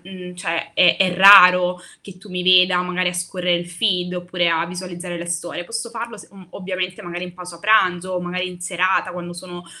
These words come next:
sono a letto. Chi è? <laughs> Nessuno di noi, è tutto finto quando le persone dicono che po-, lasciano il cellulare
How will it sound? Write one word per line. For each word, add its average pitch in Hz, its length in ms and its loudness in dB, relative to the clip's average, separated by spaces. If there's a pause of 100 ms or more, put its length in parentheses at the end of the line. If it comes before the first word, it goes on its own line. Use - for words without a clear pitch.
sono 180 260 -2
a 190 60 0
letto. 175 920 2
Chi 190 260 -4
è? 180 140 2
<laughs> 233 120 -2 (220)
Nessuno 220 500 -6
di 190 140 -8
noi, 190 420 -2
è 196 140 2
tutto 208 260 -8
finto 185 420 -6
quando 180 220 -2
le 180 80 -4
persone 180 380 -2
dicono 175 300 -4
che 175 140 -4
po-, - 140 -8 (160)
lasciano 185 380 -4
il 175 100 -6
cellulare 180 680 2